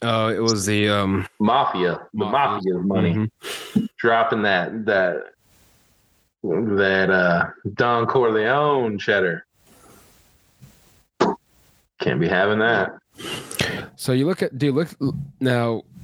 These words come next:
Speaker 1: the Raiders, a lot of people's
Speaker 2: Mm.
Speaker 1: playoff team favorite.
Speaker 2: Me?
Speaker 1: Not really, yeah, yours is definitely. So they're headed into Tennessee.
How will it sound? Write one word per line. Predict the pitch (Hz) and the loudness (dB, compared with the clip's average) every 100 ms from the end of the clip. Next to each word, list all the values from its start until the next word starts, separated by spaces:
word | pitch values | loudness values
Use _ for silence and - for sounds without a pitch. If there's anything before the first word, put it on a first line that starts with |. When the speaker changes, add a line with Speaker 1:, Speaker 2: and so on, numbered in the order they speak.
| - - - - | -20 -16 -14 -6
Speaker 1:
the | 131 | -4
Raiders, | 113 131 131 107 101 - - - _ - | 0 0 0 0 -2 -4 -8 -14 _ -8
a | |
lot | 107 123 | -2 0
of | 139 | 0
people's | 143 131 113 90 | 0 2 2 -2
Speaker 2:
Mm. | - - - | -10 -20 -12
Speaker 1:
playoff | - 123 123 117 - | -4 0 2 0 -2
team | - 120 104 | -2 -2 0
favorite. | 113 110 104 110 - - - - - - - - - | 0 0 2 0 -2 -10 -18 -6 -4 -4 -10 -8 0
Speaker 2:
Me? | 151 | 2
Speaker 1:
Not | 240 | 4
really, | 156 113 107 _ _ _ | 2 0 -6 _ _ _
yeah, | 117 113 | -2 0
yours | 107 113 123 110 | 0 0 0 -2
is | 95 | 0
definitely. | 117 117 107 104 - - - - - | 0 0 0 -2 -2 -8 -8 -8 -6
So | - | 0
they're | 139 | 2
headed | 131 175 185 | 4 4 4
into | 175 156 | 2 -2
Tennessee. | 147 - 147 139 - 107 98 | -2 0 2 0 0 0 0